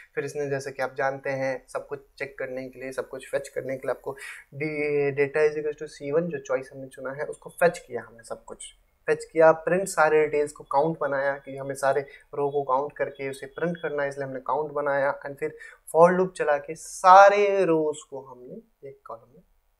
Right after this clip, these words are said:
print कर दिया। जैसा कि आप देख सकते हैं, आदि फ़ाइव हंड्रेड एटी फ़ाइव, रितु एट सिक्स फ़ोर फ़ाइव सिक्स, जो भी है रितु का ये number।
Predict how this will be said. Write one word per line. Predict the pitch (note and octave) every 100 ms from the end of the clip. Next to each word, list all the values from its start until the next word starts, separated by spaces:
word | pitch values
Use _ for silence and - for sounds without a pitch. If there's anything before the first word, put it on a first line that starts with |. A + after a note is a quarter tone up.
| -
print | C3+ A#2+
कर | A2+
दिया। | - - - _ _ _
जैसा | B2 B2+
कि | B2+
आप | B2+ C#3+
देख | D#3
सकते | D#3 D3 -
हैं, | C#3 -
आदि | C3 C#3 C#3
फ़ाइव | - C#3+ C#3
हंड्रेड | C#3 C#3 C3
एटी | B2+
फ़ाइव, | C3 B2+ C3 B2+ B2+
रितु | C#3 D3 D3 C3+ -
एट | C3
सिक्स | - A#2+ -
फ़ोर | A#2+
फ़ाइव | - A#2
सिक्स, | B2 - - - - -
जो | F3
भी | F#3
है | F3 D#3+ E3+
रितु | D3+ C3+
का | B2
ये | C3 C3
number। | B2+ C#3+ F3